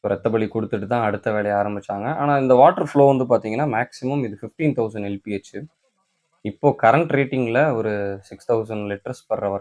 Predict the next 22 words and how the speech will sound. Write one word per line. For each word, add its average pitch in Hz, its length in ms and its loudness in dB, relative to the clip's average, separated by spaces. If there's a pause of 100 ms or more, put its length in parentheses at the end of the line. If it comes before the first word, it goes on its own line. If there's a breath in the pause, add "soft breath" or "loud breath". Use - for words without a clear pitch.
(100)
கிடைச்சிக்கிட்டு 101 400 -12
இருந்துச்சு. 95 340 -14 (760)
டூ 123 140 2
இன்ச் 123 200 0
ஃபுல் 113 140 -4
டெலிவரி, 107 380 -4
என் 117 140 -2
ஆர் 127 160 2
வி 127 80 0
போட்டு 107 220 -4
கொடுத்துருக்கோம். 110 480 -10
எதுக்காக 147 360 0
என் 131 120 -2
ஆர் 123 220 -2
வி 110 40 -14
போட்டிருக்கோம்னா, 110 600 -8
இங்க 147 340 0
இருந்து 160 200 0
ஸ்லோப்ல 139 420 -2
தான் 127 240 0
தண்ணி 104 220 -6
போகுது. 98 340 -14